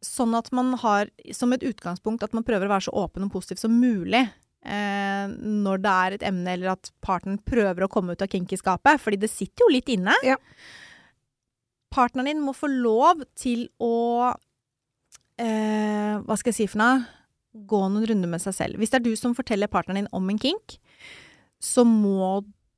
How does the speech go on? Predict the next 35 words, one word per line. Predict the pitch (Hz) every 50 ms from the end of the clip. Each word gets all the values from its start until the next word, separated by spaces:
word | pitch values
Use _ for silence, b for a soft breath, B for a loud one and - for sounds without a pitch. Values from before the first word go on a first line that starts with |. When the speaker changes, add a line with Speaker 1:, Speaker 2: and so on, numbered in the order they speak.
| _ _ -
Speaker 1:
de | - 226
få | 208 - 262 247
lov | 220 208 190 185 185 190 196 - -
til | - 220
å | 202 233
vurdere | 208 196 185 190 180 175 175 175 180 185 190 -
om | 233 226 220 208
det | 190 190 185 185
er | - - 196 196
en | 214 226 220
kink | - - - - 190 185 190 208 - - _ - - - _ _ _ _ -
som | - - - - 233 220 220 220 214
de | 190 196 190 190
har | 180 226 226 220
lyst | 214 202 196 - - - - - - -
til | - 220
å | 214
være | 214 202 180 175
med | 185 196 -
å |
prøve | - 202 190 180 180 175
en | 180 185
gang, | 214 285 415 480 392 b b b b b b b b b
eller | b 220 214 220
om | 220 226
det | 240 247
går | 285 269 240
utover | 202 - 202 202 214
noen | 214 220 233
sperrer | 226 - - - 208 185 175 170
man | 175 175 185
har | 190 208 208 220
selv. | 220 - 294 302 330 330 240 - _ _ _ _ _ _ _ _ _ _ _ _ _ _ _ -
Mange | 254 262 254 226 214 240 269 254
har | 233 202 202 214 -